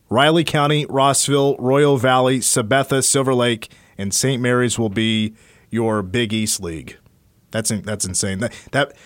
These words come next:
I was telling you during the break, I think the Sunflower League maybe has more. I can't remember how many schools they have, but I think it might be a few more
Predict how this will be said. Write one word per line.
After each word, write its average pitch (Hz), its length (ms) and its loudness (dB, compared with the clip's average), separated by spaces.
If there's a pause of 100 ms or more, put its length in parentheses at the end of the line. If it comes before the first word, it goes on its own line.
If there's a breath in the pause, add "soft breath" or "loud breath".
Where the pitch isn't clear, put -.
(120)
I 131 80 0
was 135 100 0
telling 165 180 2
you 131 60 0
during 135 140 2
the 123 60 0
break, 131 200 2
I 123 60 2
think 143 220 -2
the 120 100 -4
Sunflower 131 600 2
League 113 280 0
maybe 127 320 0
has 117 320 -2
more. 107 200 -4
I 127 80 0
can't 131 240 -6
remember 127 420 0
how 131 120 0
many 127 180 0
schools 127 360 -2
they 127 120 0
have, 123 180 -2
but 117 100 0
I - 20 -2
think 131 180 -4
it 117 100 -2
might 113 280 -2
be 120 140 -4
a 117 40 -2
few 117 240 -6
more 120 520 -2